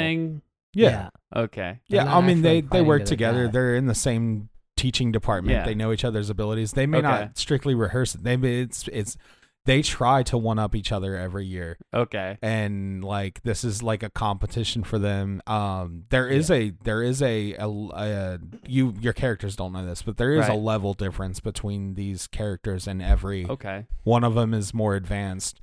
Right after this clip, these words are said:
Speaker 1: and one of them is not.
Speaker 3: Yeah, just as world building, I was curious.
Speaker 1: Yeah. Yep.
Speaker 3: Gotcha.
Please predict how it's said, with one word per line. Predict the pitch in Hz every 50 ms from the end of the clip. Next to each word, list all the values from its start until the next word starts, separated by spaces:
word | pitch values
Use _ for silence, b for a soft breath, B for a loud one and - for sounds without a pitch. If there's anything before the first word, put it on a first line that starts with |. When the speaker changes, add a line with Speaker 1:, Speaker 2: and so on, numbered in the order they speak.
| _ _ _ _ _ _ _ -
Speaker 1:
and | 95 98 101 98 95 92 95 92 92 95
one | 101 101 98 95
of | 90
them | 92 101 90 90
is | 87 87 -
not. | 101 82 73 - - - _ -
Speaker 3:
Yeah, | - - -
just | - 110 110 - -
as | 110 104 101
world | 98 98 101 107 107
building, | 110 107 107 107 104 104
I | 104 101 101
was | 101 101 98
curious. | - - - - 107 117 113 110 107 107 110 113 -
Speaker 1:
Yeah. | 104 104 98 92 76 - - _ _ _ _ _ _ _ _ _ _ _ _ _ _ _ _ _ _ -
Yep. | 131 131 123 120
Speaker 3:
Gotcha. | _